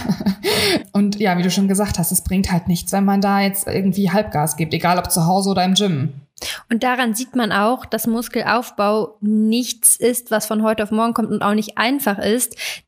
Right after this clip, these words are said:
Speaker 2: Denn wenn es Mädels gibt, die ins Gym gehen, regelmäßig trainieren und keine Erfolge sehen, dann heißt das automatisch, dass du nicht im Gym automatisch Muskeln aufbaust.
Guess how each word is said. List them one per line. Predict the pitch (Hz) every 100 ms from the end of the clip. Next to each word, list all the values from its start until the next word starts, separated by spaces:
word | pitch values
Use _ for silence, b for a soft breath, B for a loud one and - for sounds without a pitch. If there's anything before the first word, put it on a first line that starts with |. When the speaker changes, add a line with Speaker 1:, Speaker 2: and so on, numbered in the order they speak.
| -
Speaker 2:
Denn | 240 247 208 190 B B
wenn | 226 226
es | 226
Mädels | 233 254 311 269 240 -
gibt, | 196 190 - - B -
die |
ins | 214 220 -
Gym | - 262 262
gehen, | 220 196 190 190 -
regelmäßig | 233 254 277 262 247
trainieren | 240 - 240 226 220 220
und | 220 214
keine | - 285 294
Erfolge | 240 - 277 269 208
sehen, | 196 214 226 285 - _ _ _ _ _
dann | 220 233 196
heißt | 247 320 330
das | 262 -
automatisch, | 233 240 233 233 240
dass | 254 226
du | 240
nicht | 226 240
im | 240 220
Gym | 247 247 240 - _ -
automatisch | 240 233 226 220 240
Muskeln | 285 - 214
aufbaust. | 185 190 - 185 196 -